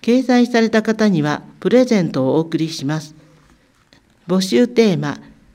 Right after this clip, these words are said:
地域自慢、家族自慢、私の地域は素晴らしい、私の家族のここがすごい、などのエピソードをお待ちしています。なお、いただいた原稿は一部修正する場合があります。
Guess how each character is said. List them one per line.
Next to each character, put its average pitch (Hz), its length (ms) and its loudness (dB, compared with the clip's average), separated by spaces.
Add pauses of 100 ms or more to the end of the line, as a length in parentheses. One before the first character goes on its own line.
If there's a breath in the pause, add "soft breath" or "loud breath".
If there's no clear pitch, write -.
地 233 220 0
域 226 160 -2
自 208 160 0
慢、 156 420 0
家 175 160 -6
族 214 240 0
自 208 140 -2
慢、 156 260 0 (440 loud breath)
私 208 380 -2
の 220 140 4
地 220 220 0
域 160 160 -6
は 160 160 -2
素 156 160 -6
晴 180 140 -2
ら 226 140 0
し 233 220 0
い、 - 220 -8 (300 loud breath)
私 233 380 -2
の 247 140 6
家 254 140 2
族 233 240 -2
の 165 180 0
こ 165 180 -4
こ 220 140 2
が 233 160 0
す 190 160 -4
ご 226 180 2
い、 - 300 -4 (180)
な 185 140 0
ど 185 140 0
の 165 320 -2
エ 240 100 0
ピ 240 160 0
ソ 165 260 -2
ー - 40 -6
ド 139 120 -2
を 123 160 -2 (280 loud breath)
お - 80 -8
待 180 200 -2
ち 196 120 -4
し 190 80 -10
て 175 120 -4
い 170 120 -2
ま 170 140 -2
す。 - 140 -16 (540 soft breath)
な 202 200 2
お、 - 140 -4
い 156 100 -8
た 220 120 2
だ 240 140 2
い 240 60 2
た 233 120 0
原 220 180 4
稿 214 220 0
は 190 220 0
一 208 220 -2
部 196 140 2
修 196 240 0
正 214 240 0
す 208 160 2
る 190 100 4
場 170 140 0
合 170 100 0
が 160 140 -2
あ 156 60 -2
り 147 120 -2
ま 147 140 -4
す。 - 140 -18